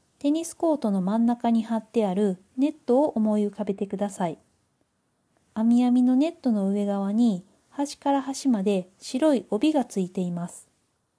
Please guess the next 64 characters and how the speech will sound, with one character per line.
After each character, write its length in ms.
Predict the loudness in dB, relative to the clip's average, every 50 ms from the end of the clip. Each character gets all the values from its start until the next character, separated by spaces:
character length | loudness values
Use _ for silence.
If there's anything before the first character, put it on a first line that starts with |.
| _ _ _ _ _ _ _ _ _ _ _ _ _ _ _
網 240 | -2 0 2 2 2
だ 120 | 0 -2
け 140 | 0 -2 -2
で 140 | 0 0 0
は 280 | 2 0 0 -2 -6 _ _ 0
ネ 80 | 0 0
ッ 100 | 0 0
ト 180 | 0 2 2
を 60 | 2
ピ 220 | 0 -2 0 2 2
ン 80 | 2
と 160 | 0 -2 -6 -4
張 140 | 0 2
れ 100 | 2 4
な 120 | 4 2 2
い 100 | 0 -2
の 120 | -4 -4
で、 260 | -2 -2 -2 -2 -4 -8 _ _ _ _ _ _
そ 200 | -8 -2 2 4
の 180 | 4 4 2 -2 _
芯 360 | -14 -14 -4 -2 2 2 4 4
の 100 | 4 4
よ 180 | 2 2 2
う 40 | 2
な 100 | 2 2
役 300 | 0 -2 -2 -2 -2 0
割 240 | 0 2 2 0 0
を 80 | -2
し 100 | -4 -6
て 120 | -2 0 0
い 100 | 0 0
る 100 | 0 -2
ん 80 | -2
で 100 | -4 -6
す 140 | -10 -10 -8
ね。 220 | -4 -4 -4 -6 -8 _ _ _ _ _ _ _ _ _ _ _ _ _ _ _ _ _ _ _ _
で、 320 | 2 4 4 4 2 -6 _ _ _ _ _ _ _ _ _
綱 300 | -4 -2 0 0 2 2
渡 240 | 0 0 0 0 0
り 120 | 0 0
は 280 | 2 0 0 0 -2 -8 _
そ 200 | -10 -4 -2 0
の 120 | 2 2
名 120 | 2 4 4
の 120 | 2 2
通 280 | 2 0 0 0 2 2
り、 260 | 0 0 0 -2 -6 _ _ _ _ _ _ _ _ _
打 80 | -6 -4
ち 140 | -4 -6 -8
返 280 | -2 0 0 0 0
す 160 | -2 -4 -6 0
ボ 220 | 2 4 4 4
ー 40 | 4
ル 180 | 4 4 6
を 240 | 6 4 4 2 _ _ _ _ _ 0
ネ 100 | 0 0
ッ 40 |
ト 220 | 0 -4 _ -2 -2
の 140 | -2 -2 -2
上 220 | 0 0 2 2
側 240 | 2 0 0 0 0
に 140 | -2 -4 -4
ポ 200 | 0 2 2 2
ン 120 | 2 -2